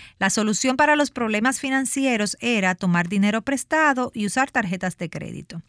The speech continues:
Esta es la forma en la que Tom fue criado y la razón por la cual él vino a la relación con dinámicas tan diferentes. Pero eso también significa que no hubo preparación para independencia financiera.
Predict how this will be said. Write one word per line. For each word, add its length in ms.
Esta 400
es 120
la 140
forma 360
en 100
la 100
que 160
Tom 320
fue 160
criado 580
y 140
la 140
razón 580
por 160
la 120
cual 300
él 200
vino 400
a 100
la 100
relación 580
con 200
dinámicas 600
tan 280
diferentes. 840
Pero 200
eso 160
también 340
significa 680
que 140
no 200
hubo 240
preparación 680
para 160
independencia 720
financiera. 800